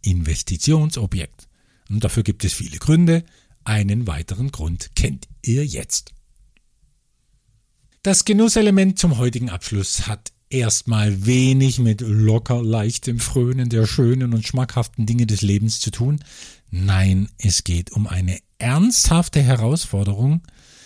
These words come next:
die heftige Bewusstseinsarbeit darstellt.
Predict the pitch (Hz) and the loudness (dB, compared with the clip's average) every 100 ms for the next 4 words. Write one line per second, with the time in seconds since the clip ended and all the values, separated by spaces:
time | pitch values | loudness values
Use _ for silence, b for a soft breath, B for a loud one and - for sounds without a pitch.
0 | B _ - 123 147 170 - _ _ - | B _ -4 -2 0 -2 -6 _ _ -4
1 | - - - 87 - - 98 104 98 101 | 0 0 0 -2 -4 -4 -4 -2 -2 -2
2 | 120 - - 120 113 - 120 113 113 110 | -2 -2 0 0 0 -4 -4 -2 -2 -2
3 | 107 85 - 87 - - | -4 -4 -6 -8 -10 -18